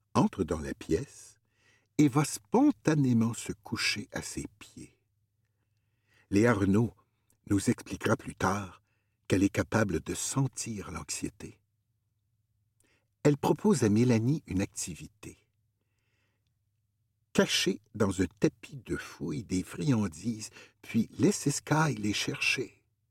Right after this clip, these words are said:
Mélanie acquiesce et se prête au jeu.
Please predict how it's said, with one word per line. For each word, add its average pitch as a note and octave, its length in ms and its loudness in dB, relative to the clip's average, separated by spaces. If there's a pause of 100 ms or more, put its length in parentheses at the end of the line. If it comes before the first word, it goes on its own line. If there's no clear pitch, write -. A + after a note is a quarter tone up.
(1200)
Mélanie C#3+ 500 6 (240)
acquiesce - 540 2 (180)
et B2+ 80 2
se - 140 2
prête D#3 260 0 (180)
au A#2 120 2
jeu. G#2 260 -4